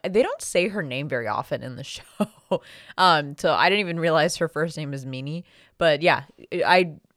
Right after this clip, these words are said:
I felt apprehensive about her because I'm like, "Really? We're introducing another chick into this harem so late in the game?"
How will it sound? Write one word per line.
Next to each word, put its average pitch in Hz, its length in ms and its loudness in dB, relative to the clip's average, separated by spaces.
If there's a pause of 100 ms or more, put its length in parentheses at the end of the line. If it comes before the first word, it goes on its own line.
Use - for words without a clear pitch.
(160)
I 190 100 2
felt 220 520 6
apprehensive 202 640 0
about 156 300 -2
her 220 160 -8
because 220 260 -10
I'm 185 120 -4
like, 175 200 -8
"Really? 156 600 -2
We're 170 440 0 (160)
introducing 175 800 -8
another 147 520 -4
chick 143 400 -6 (320)
into 156 360 -8
this 151 220 -6
harem 139 460 -6
so 156 240 -6
late 143 240 -6
in 139 60 -12
the 131 100 -10
game?" 120 380 -10